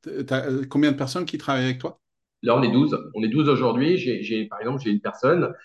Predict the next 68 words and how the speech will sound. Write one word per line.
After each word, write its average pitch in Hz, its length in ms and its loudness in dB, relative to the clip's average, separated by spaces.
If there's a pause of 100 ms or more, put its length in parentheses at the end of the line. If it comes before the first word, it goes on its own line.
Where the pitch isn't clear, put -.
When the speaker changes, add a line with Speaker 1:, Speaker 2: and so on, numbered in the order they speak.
(280)
Speaker 2:
euh, 98 40 -14
qui 90 80 -14
s'appelle - 200 -10
Victoire, 117 440 -2
qui 104 140 -4
gère, 110 300 2
euh, 90 200 2
toute 123 100 -8
la 135 80 -2
programmation 120 760 -2
des, 90 380 -4
des, 82 240 -8
des 90 180 -8
déjeuners 101 440 0
sur - 180 -12
toute - 140 -20
la - 80 -10
France. 190 280 -6 (440)
Donc, 87 180 -12
on 82 140 -6
fait 101 120 -2
à 90 40 -2
peu 95 100 -4
près 95 160 -8
quatre - 180 -8
cents 101 140 -6
déjeuners 87 360 -6
par 85 220 -10
an. 135 300 2
Donc, 85 240 -6
euh, 82 120 -2
elle 82 100 -8
doit 85 160 -6
en 85 60 -6
gérer, 87 380 0
euh, 80 280 0 (720)
elle 67 60 -20
doit 76 100 -16
gérer 76 160 -16
à - 20 -16
peu - 100 -12
près - 140 -16
trois - 180 -10
cents, 120 460 -2
euh, 82 380 0 (120)
trois - 120 -20
cents. 107 200 -6
Alors, 95 200 -6
quand 82 160 -10
je 82 120 -12
dis 90 140 -4
elle 82 120 -4
gère, 117 280 -2
c'est - 120 -10
qu'elle, 82 300 -8 (200)
c'est - 140 -12
elle 101 180 -4
qui 104 100 -18
va 85 120 -8
proposer 87 400 -10
les 85 140 -8
intervenants, 82 640 -8
qui - 120 -20
va 80 100 -12
contracter - 480 -12
avec - 120 -12
les 80 140 -18
intervenants, 85 580 -10